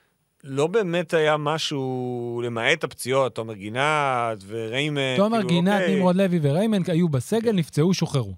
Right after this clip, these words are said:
Speaker 1: שוב, אתה מגיע לטורניר הזה עם תומר גינת ונמרוד לוי, זה נבחרת אחרת לגמרי.
Speaker 2: נכון.
Speaker 1: זה באמת נבחרת אחרת לגמרי.
Speaker 2: אני מסכים.
Speaker 1: כ-, כאילו, הדבר היחיד שאני באמת חושב, חושב עליו קדימה, זה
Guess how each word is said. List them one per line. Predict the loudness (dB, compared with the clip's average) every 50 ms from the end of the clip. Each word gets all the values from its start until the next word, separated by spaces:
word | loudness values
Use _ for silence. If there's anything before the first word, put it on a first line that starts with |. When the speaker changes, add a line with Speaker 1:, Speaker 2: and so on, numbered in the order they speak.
| -16 _ _ _ _ -14
Speaker 1:
שוב, | -10 -4 -4
אתה | 0 0 2
מגיע | 0 0 2 2 2 2
לטורניר | 2 2 2 2 2 2 2 2
הזה | 2 2
עם | 2 2
תומר | 2 2 2 2
גינת | 2 2 2 2 2 2
ונמרוד | 0 0 0 0 -2 -2 -2 -2
לוי, | -2 -2 -4
זה | -4 -4
נבחרת | -4 -4 -2 -2 -2 -2 -2
אחרת | -2 -2 -2 -2 -2 -2
לגמרי. | 0 0 0 0 0 -2 -4 -4 -2
Speaker 2:
נכון. | -2 -2 -2 -2 -4 -6 _ _ _ _ _ _ _ _ _ _ _ _ _ -20 -16
Speaker 1:
זה | -12 -8
באמת | -2 0 2 2 2
נבחרת | 0 0 0 0 -2 -2
אחרת | -4 -4 -4 -4 -4
לגמרי. | -4 -6 -6 -6 -8 -8 -10 -10
Speaker 2:
אני | -8 -6 -6
מסכים. | -6 -6 -4 -6 -6 -6 -8 -12 _ _ _ -20
Speaker 1:
כ-, | -20 -20 -14 -10
כאילו, | -4 -2 2 2 2
הדבר | 4 4 4 4 4 4
היחיד | 4 2 2 0 -2 -2
שאני | -2 -2
באמת | -2 -2 -2 -2 -2 -2
חושב, | -4 -6 -4 -2 -2 -2 -4 -8 -10 -14 -20 -20 _ -18
חושב | -14 -10 -6 -6 -4 -2
עליו | -4 -4 -4 -6
קדימה, | -6 -6 -4 -2 -2 0 0 0 -2 -2 -6 _ _ _ _ _ _ _ _ _ _ _ _ _ _ _ _ _ _ _ _ -18
זה | -14 -12 -12 -8 -6 -4 -2